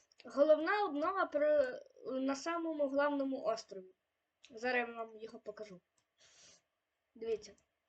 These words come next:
Ось тут. Так. Ось, о, бачите, треба замістити,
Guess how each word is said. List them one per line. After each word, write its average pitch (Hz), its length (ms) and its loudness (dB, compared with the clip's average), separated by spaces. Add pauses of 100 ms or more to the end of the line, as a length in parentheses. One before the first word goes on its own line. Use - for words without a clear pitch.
(1080)
Ось 262 160 -4
тут. 214 260 -6 (920)
Так. 202 800 -8 (1300)
Ось, 254 180 -2
о, 285 100 6
бачите, 254 500 0
треба 320 640 4
замістити, 277 500 -4